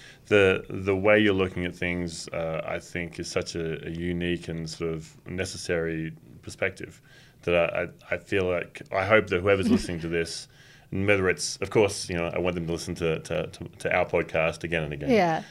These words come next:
Speaker 1: Uh,
Speaker 2: <laughs> This will be the favorite.
Speaker 1: Yeah, yeah, that's, yeah, it'll be my favorite.
Speaker 2: <laughs> Yes.
Speaker 1: But the, uh, but yeah, there's, there's plenty of other really good information that I think that can be gleaned from just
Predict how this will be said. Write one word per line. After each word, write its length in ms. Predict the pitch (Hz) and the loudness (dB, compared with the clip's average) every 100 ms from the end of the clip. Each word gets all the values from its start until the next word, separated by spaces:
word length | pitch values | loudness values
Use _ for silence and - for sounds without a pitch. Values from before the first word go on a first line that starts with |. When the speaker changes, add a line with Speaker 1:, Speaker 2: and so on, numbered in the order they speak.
| - - | -8 2
Speaker 1:
Uh, 260 | 85 85 | 4 6
Speaker 2:
<laughs> 20 | |
This 100 | - | 4
will 60 | - | 0
be 100 | 208 | -2
the 80 | 180 | -2
favorite. 320 | - - 214 - | -6 -8 -8 2
Speaker 1:
Yeah, 240 | - 339 | 6 8
yeah, 160 | 392 - | 8 8
that's, 320 | 107 90 - | 6 6 6
yeah, 160 | 117 - | 6 10
it'll 160 | 156 180 | 10 10
be 100 | 123 | 8
my 180 | 110 107 | 4 6
favorite. 360 | 85 76 95 - - | 4 4 -2 -6 -14
Speaker 2:
<laughs> 140 | - | -4
Yes. 140 | 214 | 0
Speaker 1:
But 60 | 98 | 4
the, 200 | 107 104 | 8 10
uh, 180 | 95 90 98 | 8 6 4
but 80 | 104 | 6
yeah, 120 | 107 | 6
there's, 200 | 90 92 | 6 0
there's 220 | 95 95 | 2 0
plenty 200 | 95 117 | 2 -2
of 80 | 104 | 4
other 140 | 98 90 | 4 6
really 240 | 90 87 | 4 4
good 120 | 87 | 2
information 720 | 85 82 92 90 87 87 85 | 0 -4 -2 0 0 -4 -4
that 100 | 85 | -2
I 60 | - | -2
think 300 | - 85 - | -2 -6 -4
that 100 | 85 | -4
can 120 | 90 | -2
be 80 | 85 | -2
gleaned 420 | 85 82 85 82 | -2 -2 -4 -6
from 160 | 82 80 | -8 -4
just 380 | 82 80 - | -4 -4 -10